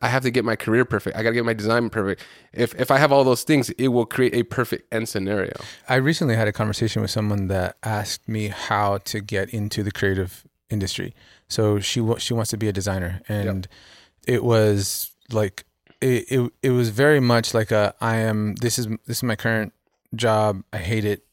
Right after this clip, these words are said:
Speaker 2: I dislike this industry. Like, you know, after this last year, this, all this sucks. I would like to be a graphic designer."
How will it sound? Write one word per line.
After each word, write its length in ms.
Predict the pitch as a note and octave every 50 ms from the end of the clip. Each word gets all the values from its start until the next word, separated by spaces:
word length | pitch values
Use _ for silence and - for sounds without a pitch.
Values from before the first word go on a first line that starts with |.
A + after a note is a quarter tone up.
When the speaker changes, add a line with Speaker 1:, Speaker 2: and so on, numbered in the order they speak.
| _ _ -
Speaker 2:
I 80 | A2+
dislike 460 | G#2+ G2+ A2 G2+ - G#2 G2+ G2+ G2+ - _ _ _ _ _ -
this 260 | G#2+ A#2+ G#2+ - -
industry. 680 | A#2 A2+ A2 G#2 - - G#2+ G#2+ G#2+ G#2 G#2 G#2 F#2+ F#2+ -
Like, 240 | G2+ G2 G2 - -
you 100 | A#2 A2
know, 120 | G2+ G2 G2
after 300 | - A2+ A#2 - B2+ A2
this 220 | G#2+ G#2+ G2 -
last 240 | G#2+ G#2 G2+ - -
year, 280 | B2+ C3 C3+ C3 B2 - - - - - -
this, 200 | B2 A#2+ - -
all 200 | - - A#2+ A#2
this 160 | A2+ A2 -
sucks. 380 | - - A#2+ G#2+ G2+ - - - - - - - _ _
I 80 | A#2+ A#2
would 120 | A2+ A2
like 260 | G#2+ G#2+ A#2+ C3 A#2+
to 120 | - - A#2
be 340 | G#2 A#2 A2 G#2+ G#2 G2+ - _ _ _ _ _ -
a 100 | - A2+
graphic 360 | - A2 G2 G2 - A2 G2+
designer." 440 | G#2+ A#2 C3+ E3 F3+ E3 A#2 F#2